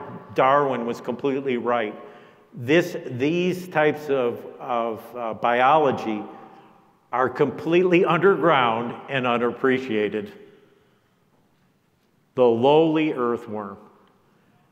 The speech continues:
So the other thing that I'd like you to consider is that since we have an audience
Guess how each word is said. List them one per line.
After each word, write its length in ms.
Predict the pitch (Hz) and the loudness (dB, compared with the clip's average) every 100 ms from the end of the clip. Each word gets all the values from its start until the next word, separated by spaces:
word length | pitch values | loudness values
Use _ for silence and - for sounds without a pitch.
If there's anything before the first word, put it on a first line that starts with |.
| _ _ _ _ _ _ _ _ _ _ | _ _ _ _ _ _ _ _ _ _
So 200 | _ 165 | _ 2
the 160 | 165 160 | 4 6
other 220 | 175 214 | 6 6
thing 300 | 190 190 180 | 6 4 4
that 140 | 165 143 | 4 4
I'd 140 | 139 | 4
like 300 | 147 156 156 | 2 2 0
you 160 | 156 135 | -2 0
to 260 | 139 135 120 | 2 2 2
consider 760 | 139 127 - 180 185 147 139 | -4 -6 2 4 6 4 2
is 500 | 139 139 135 131 131 | 2 4 4 2 2
that 480 | 135 123 120 - - | 2 2 0 -6 -8
since 260 | - 180 | -2 -2
we 180 | 175 175 | 0 2
have 240 | 165 151 135 | 4 4 2
an 120 | 131 | -2
audience 640 | 143 139 160 175 165 147 | 0 2 2 2 0 -4